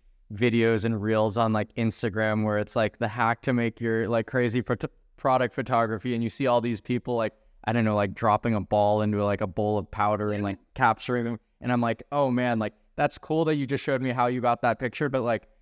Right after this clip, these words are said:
imagine, <laughs> like, having to set up that whole rig and do everything," right? It's, it's, it's not, it's not easy work. So, um, I,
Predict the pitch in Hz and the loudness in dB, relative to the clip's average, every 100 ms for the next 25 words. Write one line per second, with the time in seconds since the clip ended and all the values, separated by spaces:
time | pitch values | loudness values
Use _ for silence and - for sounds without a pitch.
0 | _ _ - 123 123 139 160 - - - | _ _ -2 2 2 2 -2 -4 -8 -4
1 | 160 135 170 160 143 - 139 123 120 131 | -4 -2 -2 0 -2 -2 0 2 0 0
2 | 143 131 143 113 117 117 139 135 - 226 | 0 0 -2 -2 -4 0 0 -2 -2 0
3 | 196 143 139 143 147 139 151 165 160 170 | 0 0 0 2 2 2 0 0 0 0
4 | 139 - - 143 - - - - 139 - | 0 -4 -4 -4 -4 -10 -12 -8 -6 -2
5 | 143 143 143 135 - 143 143 135 113 110 | 2 2 0 -4 -2 0 0 0 -2 0
6 | 120 101 - - 123 107 _ _ - 123 | 0 0 -4 -4 -2 -4 _ _ -4 -2
7 | 113 110 - 123 117 | 0 -2 -2 -2 -2